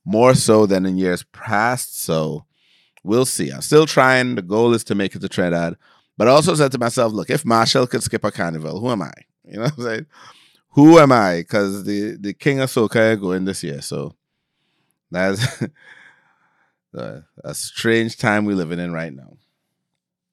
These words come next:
All right. <sighs> Off the carnival stuff.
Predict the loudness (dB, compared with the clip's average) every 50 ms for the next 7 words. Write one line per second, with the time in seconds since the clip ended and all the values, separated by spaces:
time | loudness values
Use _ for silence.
0 | _ _ _ _ _ _ -20 -20 -20 _ 0 4 6 8 8 6 4 0 -8 _
1 | _ _ _ _ _ _ _ _ _ _ _ _ _ _ _ _ _ _ _ _
2 | _ _ -20 -20 _ _ _ _ _ _ _ _ _ _ _ _ _ _ _ _
3 | _ _ _ _ _ -10 -8 -8 -8 -8 -12 -14 -16 -18 -20 -20 -20 _ _ _
4 | _ _ _ _ _ -18 _ 2 6 6 6 6 4 2 0 2 2 2 2 2
5 | 0 -2 -4 -6 -8 -10 -16 -18 -20 -20 -20 -20 -20 _